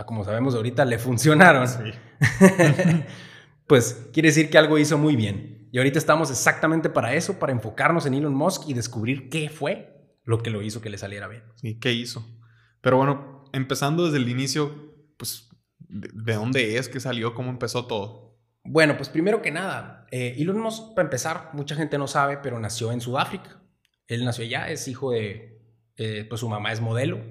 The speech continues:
Speaker 1: y su papá es un ingeniero, pues,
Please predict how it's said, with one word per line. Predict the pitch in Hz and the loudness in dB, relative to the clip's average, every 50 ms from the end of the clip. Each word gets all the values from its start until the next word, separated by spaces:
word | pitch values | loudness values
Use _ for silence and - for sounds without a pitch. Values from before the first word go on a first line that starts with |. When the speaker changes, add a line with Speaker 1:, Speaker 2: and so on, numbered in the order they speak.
| - - | -16 -14
Speaker 1:
y | - 110 | -14 -10
su | - 120 110 - | -10 -10 -10 -10
papá | 98 - - 101 101 98 98 | -12 -8 -4 -2 -2 0 -2
es | 95 104 - - | -2 -6 -8 -8
un | 117 113 117 | -6 -6 -4
ingeniero, | 110 113 110 104 98 92 95 110 113 107 104 - - - - - _ _ _ _ _ | -4 -4 -4 -4 -6 -8 -8 -8 -8 -10 -10 -12 -18 -20 -20 -20 _ _ _ _ _
pues, | - 107 - - - - - - - | -6 -6 -6 -6 -10 -14 -20 -20 -20